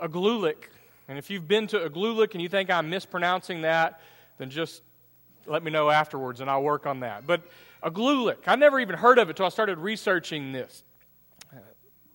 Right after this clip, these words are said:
up far, far north. And in the wintertime, it is a tough place to be. The average temperature is below twenty degrees.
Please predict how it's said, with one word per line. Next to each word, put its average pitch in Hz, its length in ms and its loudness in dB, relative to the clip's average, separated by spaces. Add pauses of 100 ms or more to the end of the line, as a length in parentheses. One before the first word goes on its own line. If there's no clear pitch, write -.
(100)
up 170 180 -4
far, 220 460 6
far 196 320 6
north. 160 420 -2 (640)
And 151 120 -8
in 202 80 -4
the 196 80 -2
wintertime, 185 840 2
it 185 100 -2
is 156 300 -4
a 147 360 -2 (120)
tough 214 300 4
place 170 380 -2
to 151 100 -12
be. 131 340 -10
The 143 160 -4
average 185 400 2
temperature 190 600 -4 (920)
is 139 120 -16
below 180 560 4
twenty 180 400 -8
degrees. 170 920 -8